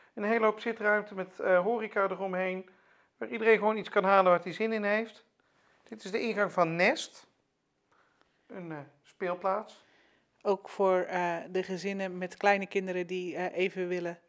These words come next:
Speaker 2: wachten of moeten wachten terwijl de rest van het gezin in de ruigere attracties gaat, eh, is er een speeltuin.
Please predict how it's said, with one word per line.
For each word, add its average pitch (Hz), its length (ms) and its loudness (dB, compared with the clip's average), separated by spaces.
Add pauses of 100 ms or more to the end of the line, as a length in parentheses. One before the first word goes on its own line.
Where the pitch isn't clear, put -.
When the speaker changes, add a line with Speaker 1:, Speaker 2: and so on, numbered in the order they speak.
(320)
Speaker 2:
wachten - 480 -2
of - 240 -6
moeten 190 280 -6
wachten 175 300 0
terwijl 185 200 0
de 175 60 -2
rest 175 180 -4
van 175 100 -12
het 165 100 -14
gezin 180 280 -8
in 175 240 -10
de 165 180 -4
ruigere 196 340 -2
attracties - 560 -12
gaat, 160 260 -12 (720)
eh, 196 120 6
is 240 120 8
er 226 60 2
een 202 80 2
speeltuin. 208 540 0